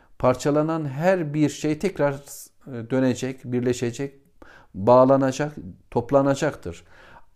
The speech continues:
Çünkü Allah'ı tevhid eden, Allah'ı biricik kabul eden ve ondan başkasını yetkili görmeyen her Müslüman erkek ve kadın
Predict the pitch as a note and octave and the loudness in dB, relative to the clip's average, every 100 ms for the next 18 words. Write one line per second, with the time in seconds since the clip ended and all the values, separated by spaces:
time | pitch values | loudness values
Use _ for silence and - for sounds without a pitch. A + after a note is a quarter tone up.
0 | - - D#3+ C3 C3+ C#3+ E3 E3+ D3 C#3+ | -10 -6 -2 2 4 2 0 2 2 2
1 | F3+ F3 A2+ A2 A#2 - A#2 C3 C#3 C#3 | 0 0 -2 -4 -8 -6 -4 -2 -2 -2
2 | F3+ C#3+ - - A2+ G#2 G2+ A2+ C3+ E3+ | -2 -2 -6 -6 -4 -4 -4 -6 -10 -12
3 | - - _ - A#2+ C3 F3 F#3+ E3 D#3+ | -20 -20 _ -2 0 2 0 -2 -4 -4
4 | D3+ D3 C#3+ C#3+ D3 C#3+ D#3+ D3+ C3 A2+ | -4 -2 -2 -2 -4 0 0 0 -2 -4
5 | A2+ E3 E3 C#3+ - C3+ B2+ A#2 A#2+ D3+ | -6 -6 -6 -10 -6 -4 -2 -4 -4 -6
6 | D3+ G#2 - G2+ D#3+ | -6 -6 -6 -6 -6